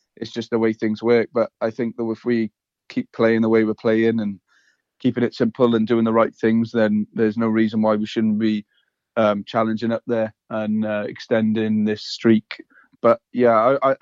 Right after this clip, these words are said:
and again, then moving on to, like, the rest of the season, like, I think a lot of new players have kind of come in and out of the league and in, into the team so that I've been on over the past couple of years. So it's nice to be in Guildford, where you've got the handful of guys who obviously played here last year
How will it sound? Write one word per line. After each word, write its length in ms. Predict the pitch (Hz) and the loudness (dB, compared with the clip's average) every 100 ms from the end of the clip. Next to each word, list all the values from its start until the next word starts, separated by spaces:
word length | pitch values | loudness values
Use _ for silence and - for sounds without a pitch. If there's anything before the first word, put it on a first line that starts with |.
| 135 131 | -2 0
and 160 | 131 | -4
again, 400 | 123 135 127 120 - | -2 -2 -2 -4 -6
then 240 | 131 120 120 | -6 -4 -2
moving 260 | 127 117 | -4 -4
on 120 | 117 110 | -8 -6
to, 100 | 120 | -4
like, 180 | 117 | -4
the 80 | 117 | -2
rest 240 | 117 113 117 | -4 -6 -8
of 60 | |
the 60 | 113 | -12
season, 420 | - 123 117 120 | -2 0 0 -2
like, 200 | 117 107 | -4 -4
I 80 | 113 | -4
think 260 | - 120 - _ _ _ _ - | -2 -2 -4 _ _ _ _ -4
a 80 | 143 | 0
lot 180 | 151 | 2
of 60 | 147 | 0
new 140 | 147 | -2
players 360 | - 135 131 131 | -4 -2 -2 -4
have 100 | 123 | -8
kind 220 | - 131 127 | -6 -4 -4
of 80 | |
come 180 | - 131 | -4 -4
in 80 | 127 | -4
and 120 | 123 | -4
out 140 | 120 123 | -4 -4
of 60 | |
the 100 | 120 117 | -6 -6
league 340 | 120 123 110 | -4 -4 -4
and 300 | 117 113 113 139 | -4 -4 -4 -2
in, 160 | 123 - | -2 -2
into 220 | 123 120 | -4 -4
the 80 | 117 | -6
team 380 | 110 120 123 120 | 0 6 8 6
so 140 | 113 120 | 6 6
that 120 | 117 | 6
I've 200 | 120 110 | 6 4
been 140 | 123 | 0
on 140 | 123 123 | 2 0
over 100 | 113 | -2
the 60 | |
past 280 | - 120 113 | -2 -4 -2
couple 180 | 120 113 | -6 -6
of 40 | |
years. 240 | 107 120 - | -4 -4 -2
So 120 | 120 | -4
it's 120 | 117 | -2
nice 380 | 123 120 113 - | 0 0 -2 -10
to 60 | 127 | -6
be 180 | 120 117 | -2 -2
in 80 | 113 | 0
Guildford, 400 | 113 113 - 110 | 0 -2 -4 -4
where 220 | 113 113 | 0 0
you've 220 | 110 110 | 0 -2
got 180 | - 110 | 0 0
the 60 | 113 | -2
handful 380 | 117 110 - 110 | -2 -2 -2 -4
of 80 | 104 | -2
guys 280 | 110 110 | -2 -2
who 100 | 110 | -2
obviously 320 | 110 107 - 110 | -2 -4 -8 -8
played 300 | - 107 104 | -2 -2 -2
here 140 | 110 | -2
last 400 | 110 110 110 - | 0 0 -2 -4
year 320 | 113 110 110 | -2 0 -2